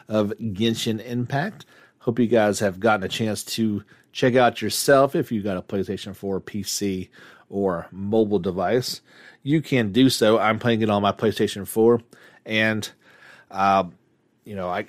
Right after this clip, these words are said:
I told you guys before, I got to play the beta, and so I've really not noticed any differences. It does seem to be running a bit smoother. Um,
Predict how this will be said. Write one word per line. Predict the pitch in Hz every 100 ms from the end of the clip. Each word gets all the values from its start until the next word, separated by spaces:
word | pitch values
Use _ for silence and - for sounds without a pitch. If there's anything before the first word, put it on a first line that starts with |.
| _ _ _
I | -
told | - 143
you | 131
guys | 135 113
before, | 104 131
I | 104
got | 117 131
to | 151
play | 165
the | 151
beta, | 120 113 123 175 160 - _ -
and | 107 98
so | 117 110
I've | 95 110 98
really | 127 269 294
not | 220 135 107
noticed | 113 117 175 190 117 - - - _ _ _ _ -
any | 143 220 175
differences. | 101 123 151 165 127 - 107 104
It | 104
does | 95 139
seem | 139 143
to |
be | 120
running | 101 107 123 143
a | 147
bit | 156 156
smoother. | - 160 175 175 175 175 - - - - - _
Um, | 87 95 95 95 90